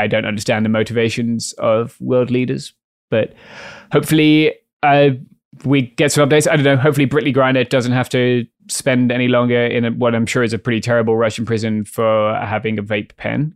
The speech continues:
'cause that is bollocks. Uh, and I just wanna say before we finish up here that we are indebted to our friend Matt, uh, who is at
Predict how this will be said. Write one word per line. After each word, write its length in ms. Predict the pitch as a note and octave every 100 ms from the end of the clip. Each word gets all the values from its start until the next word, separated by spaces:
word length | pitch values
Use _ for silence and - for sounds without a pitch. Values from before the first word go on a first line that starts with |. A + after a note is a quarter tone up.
| -
'cause 260 | G#2+ -
that 300 | - A2+ - - _
is 220 | - A2
bollocks. 600 | - G#2 B2+ F#3+ - - - - - - _ -
Uh, 380 | B2+ A#2 A2+ A2+ - _ _ _ -
and 340 | D#3 D3 D3 D#3+
I 80 |
just 240 | E3 A3+ -
wanna 160 | C4
say 280 | A3 - G3
before 260 | D#3 D3+ F3+
we 100 | E3
finish 300 | E3 D3+ -
up 140 | C#3+
here 180 | C3 A#2+
that 100 | B2
we 140 | C#3
are 80 | D#3
indebted 480 | D#3 C3 C#3+ C3 -
to 120 | C3
our 100 | B2+
friend 560 | A#2+ - B2+ A#2+ A#2 A2+ - - - -
Matt, 380 | D3 F#3+ - - _ _ -
uh, 360 | C3+ B2+ A#2+ A#2+ -
who 260 | B2+ B2+
is 400 | A#2+ A#2 A#2 - - _ -
at 180 | B2